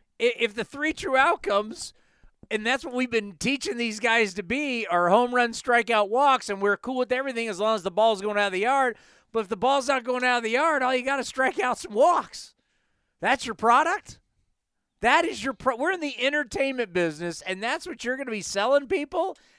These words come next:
is strikeouts and walks? That's why I'm gonna spend money for tickets, and I'm gonna go through parking and traffic and all the kind of stuff I got. Stay up late for a three-hour, I'm gonna watch three hours of strikeouts and walks?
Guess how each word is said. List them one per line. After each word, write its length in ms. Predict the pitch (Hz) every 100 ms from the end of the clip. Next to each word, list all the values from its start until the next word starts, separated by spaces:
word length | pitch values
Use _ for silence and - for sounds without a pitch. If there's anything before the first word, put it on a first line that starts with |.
| _
is 200 | 196 175
strikeouts 720 | - 180 185 254 277 294 -
and 220 | 208 147
walks? 720 | 104 135 196 349 - - - - _ _ _ _ _ _ _ _ _ _ _ -
That's 260 | 180 254
why 300 | 262 285 269
I'm 100 | 262
gonna 140 | 262 254
spend 320 | - 269 254
money 240 | 240 262
for 160 | 254 226
tickets, 500 | - 240 240 269 -
and 140 | 196
I'm 160 | 180 233
gonna 200 | 240 220 _
go 160 | 220 233
through 280 | 226 226 -
parking 480 | 202 240 233 240 233
and 180 | 180 -
traffic 600 | 220 233 233 277 247 -
and 80 | 175
all 160 | 214
the 100 | 220
kind 220 | 220 226
of 60 | 202
stuff 320 | - 233 233
I 100 | 233
got. 220 | 233 220
Stay 340 | - - 226 233
up 180 | 226 190
late 180 | 254 -
for 120 | 202
a 80 | 165
three-hour, 640 | - 196 247 240 240 196 - - -
I'm 140 | 196 262
gonna 140 | 294
watch 260 | 277 - -
three 300 | 214 262 226
hours 580 | 240 302 339 427 - - _ _ _ -
of 140 | 208
strikeouts 720 | - 220 240 302 - 311 -
and 140 | 214 151
walks? 640 | 175 208 392 - - -